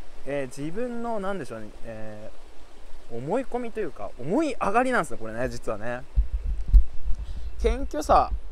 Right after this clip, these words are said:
って、僕あんま謙虚とか傲慢って言葉はそんな好きじゃないんですけど、謙虚さで言うならば、常に自分は本当の正解じゃないかもしれないという疑いが常にあるということが、僕は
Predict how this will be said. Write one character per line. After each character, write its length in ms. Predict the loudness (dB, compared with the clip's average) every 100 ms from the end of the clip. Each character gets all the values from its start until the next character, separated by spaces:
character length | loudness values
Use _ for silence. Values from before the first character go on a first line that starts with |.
| -4 0
っ 20 |
て、 480 | 2 2 2 0 -2 -4 -2 -4 -4
僕 160 | -2 -2
あ 40 |
ん 40 |
ま 60 | -2
謙 180 | -2 -4
虚 160 | -2 -2
と 100 | 0
か 100 | 0
傲 220 | 0 0
慢 160 | -2
っ 20 | -2
て 100 | -4
言 220 | -4 0
葉 80 | 0
は 60 |
そ 120 | 0
ん 40 | 0
な 80 | 0
好 80 |
き 120 | 0 -4
じ 60 |
ゃ 60 | -6
な 60 |
い 20 | -2
ん 20 |
で 60 |
す 60 | -2
け 80 | -2
ど、 260 | -2 -2 -4 -6 -6 -6 -8 -6
謙 180 | -6 -6
虚 160 | -6 2
さ 140 | 2
で 100 | 2
言 160 | 0 0
う 40 |
な 120 | 2
ら 140 | 0 0
ば、 240 | 0 0 -2
常 220 | -4 -2
に 120 | -2 -2
自 200 | -4 -4
分 400 | -4 -4 -4 -2
は 320 | 0 0 -2 -8 -6 -6 -8 -8
本 180 | -6 -6
当 260 | -4 -2 -2
の 100 | -2
正 240 | 0 0
解 200 | 2 2
じ 100 | 2
ゃ 40 | 0
な 180 | 0
い 60 | -2
か 160 | 0 0
も 120 | 2
し 120 | 0
れ 100 | 0
な 160 | 0 -2
い 60 |
と 140 | -4 -6
い 100 | -4
う 140 | -4
疑 400 | -2 0 4 4
い 40 |
が 140 | 4 0
常 240 | 0 -4
に 120 | -4 -4
あ 120 | -4
る 120 | -4
と 100 | -4
い 60 | -6
う 60 |
こ 100 | -6
と 140 | -4 2
が、 340 | 4 2 0 -6 -6 -8 -8
僕 200 | -8 -2
は 240 | 0 0